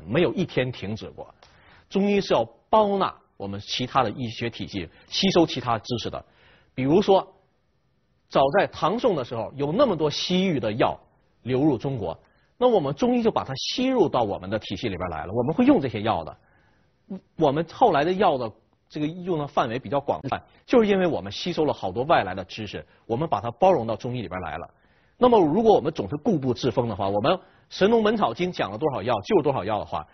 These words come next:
那我们今天用药的这个范围是很窄的。所以中医一直在进步，我们是需要发展的，我们需要借鉴其他知识。比如我们现代科技的好多知识，好多这个技术知识，西医马上拿去用了，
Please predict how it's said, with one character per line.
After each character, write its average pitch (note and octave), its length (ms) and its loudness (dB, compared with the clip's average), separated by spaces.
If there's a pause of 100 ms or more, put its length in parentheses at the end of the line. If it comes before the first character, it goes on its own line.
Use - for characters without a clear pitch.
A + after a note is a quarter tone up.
(200)
那 E3+ 100 4
我 C3 160 2
们 G2+ 100 -6
今 D3+ 160 -4
天 D3+ 160 0
用 C#3+ 160 -2
药 B2+ 160 2
的 G2 160 -4
这 - 160 -12
个 A2 60 -6
范 B2 200 -2
围 G2+ 80 -6
是 - 80 -14
很 B2 220 -4
窄 E2 300 -2
的。 - 140 -16 (420)
所 - 120 4
以 C3 60 6
中 A3+ 260 6
医 G#3 220 4
一 E3+ 80 0
直 A#2+ 160 -4
在 B2+ 160 0
进 F3+ 280 0
步， - 220 -4 (360)
我 C3 100 4
们 C#3+ 100 -2
是 E3 80 -6
需 A#3 200 -4
要 G#3 140 6
发 A#2+ 200 -2
展 G#2+ 240 -10
的， - 80 -14
我 A2 100 -2
们 B2 160 -2
需 - 200 -4
要 E3 180 6
借 - 320 0
鉴 G2 180 -4
其 G2 200 -8
他 G#2 160 -6
知 - 200 -8
识。 - 140 -14 (340)
比 C3+ 100 -2
如 D#3 120 6
我 F#3 80 6
们 A#2 100 -4
现 D#3+ 240 0
代 C3 140 -2
科 D3+ 240 0
技 C3+ 100 -8
的 G#2+ 80 -6
好 G#2 180 -6
多 B2+ 140 -2
知 B2 160 -6
识， G2 180 -8 (360)
好 A#2 200 2
多 D3+ 160 4
这 D3+ 140 0
个 A2 80 -2
技 F3 180 -4
术 A#2+ 140 -2
知 A#2 140 -8
识， G2+ 100 -4
西 - 280 -2
医 A3+ 40 2
马 D#3 160 2
上 F#3+ 140 0
拿 A2+ 100 -2
去 A2+ 100 -6
用 B2 160 -4
了， D#2+ 140 -10